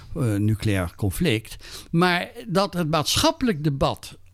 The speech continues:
eh, eh, nu weer zo gepolariseerd is. Eh, af-, eh, eh, uitsluiten van elkaars pers en noem maar op. Eh, dat is een hele verkeerde kant op. Je moet juist, ehm,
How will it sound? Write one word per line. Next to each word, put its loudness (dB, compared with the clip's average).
eh, 2
eh, 2
nu 6
weer 6
zo 4
gepolariseerd -2
is. -16
Eh, 0
af-, 2
eh, 0
eh, 2
uitsluiten 0
van 2
elkaars 2
pers 0
en 2
noem 6
maar 4
op. 2
Eh, 4
dat 2
is 6
een 6
hele 6
verkeerde 2
kant 2
op. -2
Je 2
moet 2
juist, 2
ehm, 0